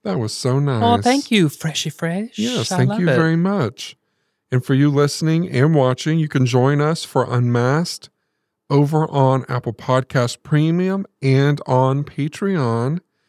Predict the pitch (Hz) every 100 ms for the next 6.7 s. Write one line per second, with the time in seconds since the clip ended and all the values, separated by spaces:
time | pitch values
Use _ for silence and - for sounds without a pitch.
0 | _ 131 131 139 127 131 139 135 107 107
1 | 113 127 185 - _ _ _ _ 123 113
2 | - 160 208 151 - _ 120 107 107 -
3 | - _ _ 127 117 117 135 110 104 104
4 | 120 120 117 107 113 156 - _ _ _
5 | _ _ 117 117 123 - 175 262 - 113
6 | 110 143 226 226 120 - -